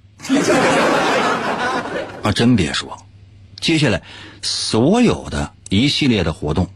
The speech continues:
完全都是由徐志摩和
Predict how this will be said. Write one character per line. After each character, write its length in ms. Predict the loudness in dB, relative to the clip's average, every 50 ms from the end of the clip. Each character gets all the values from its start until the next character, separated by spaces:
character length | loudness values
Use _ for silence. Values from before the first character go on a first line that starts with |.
| -14 -8 0
完 460 | 2 4 4 4 4 4 4 4 4
全 340 | 2 0 -2 -6 -6 -8 -12 -16 -20 -20 -20 -20 -20 -20 -20 -20 -20 -20 -20 _ -20 -20 -20 -20 _ -20 -20 -20 -20 -20 -20 -20 -20 _ -20 -20 -20 -20 -20 -8 _
都 260 | 0 2 2 4 2
是 180 | 2 2 2 2
由 160 | 2 2 0
徐 240 | 0 0 2 2 2
志 160 | 2 2 2
摩 360 | 0 0 0 -2 -4 -4 -6 -12 -20 -20 -20 -18 -16 -14 -14 -14
和 400 | -10 -6 -2 0 2 2 2 0